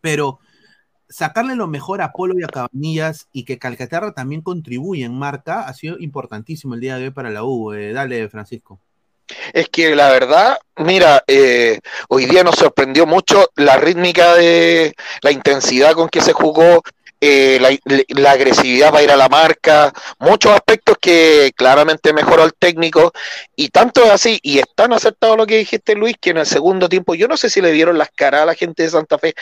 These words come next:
Speaker 2: estaban cansados, a los treinta y cinco del segundo tiempo ya no querían más guerra.
Speaker 1: No, sí, estaban, estaban hasta las huevas. ¿Y tú cómo lo viste, Flex, eso, lo de la intensidad de la U, no? Muy buena, ¿no?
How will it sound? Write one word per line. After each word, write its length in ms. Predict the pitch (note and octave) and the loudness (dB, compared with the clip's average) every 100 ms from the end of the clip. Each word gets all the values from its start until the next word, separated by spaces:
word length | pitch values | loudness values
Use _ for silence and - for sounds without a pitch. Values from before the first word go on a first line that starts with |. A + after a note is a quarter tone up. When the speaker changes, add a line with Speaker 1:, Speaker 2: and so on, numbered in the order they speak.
| - - | -18 -14
Speaker 2:
estaban 400 | - D3 C#3+ C3 | -6 -2 -2 -2
cansados, 640 | - G#2 - G3+ G3+ C#3 _ - | -4 -6 -2 0 0 -2 _ -6
a 80 | C#3 | -2
los 120 | C3 | -2
treinta 280 | - C3+ B2+ | -2 -4 -4
y 20 | |
cinco 240 | - F3+ G#3 | -4 -4 -4
del 60 | |
segundo 400 | F#3+ D#3+ F3+ E3+ | -4 -4 -4 -4
tiempo 280 | D3 D#3 B3+ | -2 -2 -2
ya 120 | C4 G3 | 0 2
no 100 | D#3 | 2
querían 340 | C#3 C3+ A#2+ | 0 0 -2
más 200 | A#2 F#2 - | -4 -10 -4
guerra. 400 | C#3 - B2 G#2 _ _ _ _ _ _ _ _ _ _ _ _ _ _ _ | -2 -2 -4 -8 _ _ _ _ _ _ _ _ _ _ _ _ _ _ _
Speaker 1:
No, 280 | C#3 C3+ C#3+ | -16 -12 -10
sí, 200 | C3 D3 | -12 -14
estaban, 420 | C#3 C#3+ E3 G3+ | -14 -12 -14 -14
estaban 380 | B2+ - D#3 F3 | -16 -16 -16 -16
hasta 180 | C#3+ C3+ | -14 -12
las 140 | A2+ | -10
huevas. 400 | A2+ D#3+ B2+ A#2 | -10 -10 -10 -14
¿Y 220 | G#2 A#2+ B2 | -16 -14 -12
tú 140 | F#3+ | -12
cómo 200 | G#3 G3 | -12 -10
lo 100 | E3 | -10
viste, 300 | F#3 D#3+ C#3+ | -10 -10 -12
Flex, 340 | C#3 D3 C3+ | -12 -14 -12
eso, 560 | C#3+ C3+ C#3 C3 B2 A#2 | -16 -16 -16 -14 -14 -14
lo 180 | A#2 A2+ | -12 -12
de 420 | A2 G#2+ G#2+ G#2 _ _ _ _ - | -12 -12 -14 -18 _ _ _ _ -14
la 100 | B2 | -12
intensidad 640 | B2+ C3 B2+ B2+ C#3 D3+ | -12 -10 -12 -10 -10 -8
de 60 | D3 | -6
la 180 | C3 A#2+ | -8 -8
U, 140 | A2+ | -10
no? 180 | G#2+ A#2+ | -12 -14
Muy 160 | C#3 C#3 | -12 -10
buena, 320 | C3 A2+ F#2+ | -10 -10 -14
¿no? 300 | G2+ D3 | -14 -16